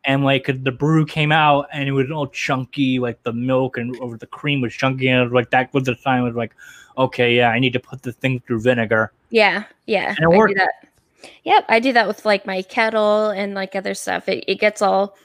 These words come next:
Speaker 2: like you said, calcified and whatnot.
Speaker 1: Yeah. Yeah.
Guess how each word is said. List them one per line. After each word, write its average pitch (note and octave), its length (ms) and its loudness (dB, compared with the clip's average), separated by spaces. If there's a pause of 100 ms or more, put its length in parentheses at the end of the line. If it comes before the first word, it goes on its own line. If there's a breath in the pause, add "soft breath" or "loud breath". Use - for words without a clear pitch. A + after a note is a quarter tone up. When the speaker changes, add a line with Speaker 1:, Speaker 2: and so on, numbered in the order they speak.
(120 soft breath)
Speaker 2:
like G3+ 180 0
you A3 60 -10
said, G3 260 -4
calcified - 840 -4
and A3+ 140 -2
whatnot. A3 460 -2 (1700)
Speaker 1:
Yeah. A2 120 -4
Yeah. G#2 240 -4